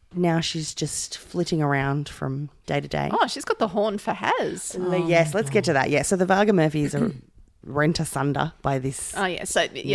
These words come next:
Speaker 1: Yes.
Speaker 2: they've all gone the scrapey, scrapey.
Speaker 1: Yeah. Oh, we don't need to see a slow-mo montage of people getting swabbed. I'm sorry. Scrape, scrape,
Speaker 2: <laughs> But
Speaker 1: scrape
Speaker 2: at least
Speaker 1: game.
Speaker 2: Doctor Ma's there to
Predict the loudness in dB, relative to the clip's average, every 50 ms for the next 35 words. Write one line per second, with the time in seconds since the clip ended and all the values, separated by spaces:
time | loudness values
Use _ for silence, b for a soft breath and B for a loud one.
0 | 0 0 0 -2 -2 -2 0 0 0 0 -2 -2 -2 -2 -4 -4 -4 -4 -4 -4
1 | -6 -8 -8 -6 -6 -6 -6 -8 -10 -10 -8 -6 -6 -6 B B B -2 0 2
2 | 2 4 2 2 0 2 2 2 4 2 0 -4 -12 -16 -14 -14 -8 -4 2 8
3 | 8 8 8 8 6 4 4 2 0 0 0 0 0 -2 -4 -2 0 0 2 2
4 | 2 2 0 0 0 0 -2 -4 -2 -2 -2 -2 -2 0 -2 -2 -2 -2 -4 -6
5 | -4 -4 -4 -4 -6 -8 -6 -6 -4 -2 -2 0 0 -2 -2 -4 -8 -10 -10 -8
6 | -8 -6 -2 -2 -2 -2 -2 -4 -8 -10 -10 -4 0 0 0 0 0 -4 -4 -4
7 | -4 -4 0 2 2 4 4 4 4 4 6 6 4 4 2 2 -2 0 0 2
8 | 0 0 0 0 0 0 0 0 0 -2 -2 -4